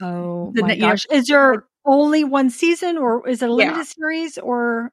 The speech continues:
Speaker 1: okay.
Speaker 2: You know, there's one season currently. So I don't, I guess I haven't heard if it's been renewed or anything, but very good. And then we did start the first season of The True Detective, and I, we're not through the first season yet, but I was, yeah, it, it's really, really good, <laughs> which I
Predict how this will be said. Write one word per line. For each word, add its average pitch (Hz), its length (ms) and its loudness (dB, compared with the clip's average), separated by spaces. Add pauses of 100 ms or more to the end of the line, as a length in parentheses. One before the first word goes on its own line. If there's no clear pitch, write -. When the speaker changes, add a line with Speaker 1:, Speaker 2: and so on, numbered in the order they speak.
Speaker 1:
okay. - 260 -2
Speaker 2:
You 262 60 0
know, 262 160 0
there's 233 160 2
one 269 200 2
season 254 260 -2
currently. 214 560 -4
So 202 160 -2
I 196 60 4
don't, 220 240 0
I 185 100 0
guess 208 180 -2
I 226 60 2
haven't 202 220 -2
heard 214 200 2
if 190 80 -2
it's - 140 -10
been 208 140 -4
renewed 214 260 -2
or 220 140 -6
anything, 208 400 -6
but 208 240 0 (540)
very 214 260 -6
good. - 260 -14 (480)
And 220 140 2
then 226 100 4
we 220 140 2
did 226 260 6
start - 380 -10
the 190 60 -4
first 339 420 -2
season 196 460 -4
of 190 100 -4
The 190 80 -2
True 202 200 -4
Detective, 185 600 -4 (220)
and 190 120 -2
I, 202 120 2
we're 202 160 0
not 220 160 0
through 220 100 -4
the 190 60 -4
first 190 240 -4
season 196 280 -8
yet, 185 200 -4
but 196 180 -2 (100)
I 190 140 -2
was, 196 300 -8
yeah, 190 260 -2 (180)
it, - 200 -10 (180)
it's 180 160 -16
really, 196 320 -12
really - 320 -16
good, - 140 -12 (260)
<laughs> - 140 0
which 233 200 4
I 214 120 0